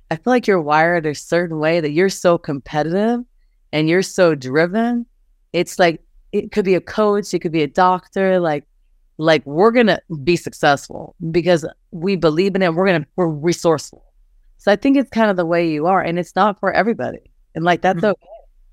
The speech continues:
Speaker 1: But for me, it's like, um, you just figure it out. Like, like, I wish I could, well, let me show you the sample. I'm gonna show you this real quick.
Speaker 2: <laughs>
Speaker 1: So, so this is, like, color coded, and this is nothing 'cause we just started, but this is, like, my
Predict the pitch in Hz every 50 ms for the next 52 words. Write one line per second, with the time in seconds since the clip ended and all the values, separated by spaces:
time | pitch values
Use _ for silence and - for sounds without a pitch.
0 | _ _ _ _ _ _ _ _ 175 170 170 - - 175 160 175 208 233 240 214
1 | 185 185 - - 175 160 156 151 - - 147 147 143 139 165 - _ _ _ 185
2 | 165 165 180 170 220 262 240 - - _ - 214 233 208 208 190 170 175 190 208
3 | 185 151 143 139 147 147 147 147 143 - _ _ _ _ _ _ _ _ _ _
4 | _ _ _ 151 139 165 165 190 190 - 185 160 147 - - 165 160 156 165 170
5 | 185 175 - 156 139 131 131 143 131 - _ 135 139 135 - 131 139 151 180 180
6 | - 151 139 135 127 127 131 - 139 131 - - - 190 - - - - - -
7 | _ _ _ _ _ _ _ _ _ _ _ _ _ _ _ _ _ _ _ _
8 | _ - 190 185 175 170 170 165 156 - - 160 139 _ _ _ _ _ _ _
9 | _ _ _ _ _ _ _ _ _ - 214 202 190 165 190 226 226 - - 427
10 | 403 403 349 233 - 185 - - 185 170 180 196 196 - 220 214 214 226 220 -
11 | _ _ _ _ _ _ _ _ - 196 190 208 254 262 - - 349 285 208 208
12 | 226 220 214 - 226 202 190 202 175 185 185 185 180 - - 196 196 190 175 175
13 | 220 214 - - - 294 254 - - - 220 196